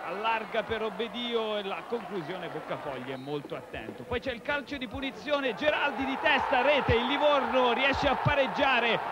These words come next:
La finale è di nuovo vicina e vedete la grande esultanza in campo e sugli spalti, è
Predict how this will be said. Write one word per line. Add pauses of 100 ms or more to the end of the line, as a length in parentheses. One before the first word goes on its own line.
(640)
La
finale
è (120)
di
nuovo
vicina
e
vedete
la
grande
esultanza
in
campo
e
sugli
spalti,
è